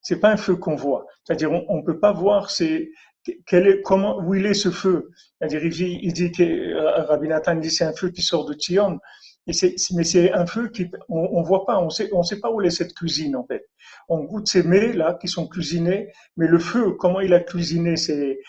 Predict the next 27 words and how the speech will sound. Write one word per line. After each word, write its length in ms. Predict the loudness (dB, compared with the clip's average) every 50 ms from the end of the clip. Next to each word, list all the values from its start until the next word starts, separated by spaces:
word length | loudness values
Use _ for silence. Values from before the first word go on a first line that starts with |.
| -20 -14 _
ces, 640 | -6 -2 0 2 2 2 2 0 0 -2 -6 -10 _ _ _ -10
ces, 560 | -6 -2 0 0 0 2 2 2 0 0 -2
ces 260 | -4 -2 2 2 4
mets, 300 | 6 6 6 4 4 2
on 120 | 2 0 0
sait 220 | 0 -2 -2 -2
pas. 220 | -2 -4 -4 -6 -12 -20 -20 _
Seulement, 280 | -6 -2 0 2 4 4
il 60 | 4
y 40 | 4
avait 160 | 4 4 4
des 240 | 6 6 6 6 6
oiseaux 580 | 4 4 4 4 4 4 4 2 0 -4 -10 -10 -10
dessus, 460 | -6 -6 -6 -6 -4 -6 -6 -4 -4
ces 240 | -4 -4 -4 0 2
oiseaux 240 | 0 2 2 0 -2
avec 240 | -2 -2 -2 0
leurs 260 | 0 2 2 2 2 2
ailes. 300 | 4 4 2 -2 -4 -8 _ -20 -20 _ _ -6
Alors, 280 | -4 -2 0 -2 -2 -2
c'est 140 | 0 2
eux, 200 | 2 2 2 -2 0
ils 140 | 0 2 4
réglaient 400 | 4 4 4 6 4 4 4 4
la, 380 | 4 2 2 0 -2 -6 -8 -12 _ _ _ _ -2
la 140 | 0 0 0
température, 840 | 0 -2 -2 0 0 2 2 2 0 0 0 0 0 -2 -4